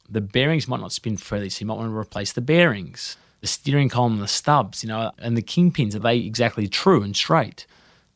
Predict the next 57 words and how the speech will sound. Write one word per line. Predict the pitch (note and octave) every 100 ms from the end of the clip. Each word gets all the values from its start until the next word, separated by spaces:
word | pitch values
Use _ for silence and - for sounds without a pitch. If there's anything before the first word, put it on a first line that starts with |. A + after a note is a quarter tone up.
| -
So | -
that's | D3+ -
what | E3
you | E3+
sort | E3 D3+
of |
got | C3
to | B2+ -
weigh | B2 B2 A#2
up. | A#2+ F#2+ _ _ _ _ -
Can | A#2+
I |
get | G#2+
into | B2 A2
karting? | A2 A2 B2 D#3+ C#3+ B2 -
Yes. | G#2+ C3+ - - -
Well, | C#3 A2+
then | A2 G#2+
do | A2
I |
want | A2
to | G2+
save | A#2 A2
the |
cost | - A2+ -
on | G2+
the |
kart | - C#3 F3+ -
or |
do | A#2
I | B2
want | A#2+
to |
save | B2
the | A#2
cost | - A2+ -
somewhere | A#2+ B2+ D3
else? | F#2+ - - - _ _ _ A#2+
Now, | A#2
when | E3+
you're | F3+
looking | D#3 C3+
at | G#2+ - -
a | A2
new | A#2+ G#3+
kart, | F3 - - B2+ - _ _ -
the |
kart's | - - E3+ -
gonna | F#3 E3+
be, | C3 B2
obviously, | B2 A2+ A#2+ A2 -
it's | A2
brand | - A2+ G#2 A2
new. | G2+ A#2+
So | -
straight | - C#3+ C3+
away, | A#2+ G#2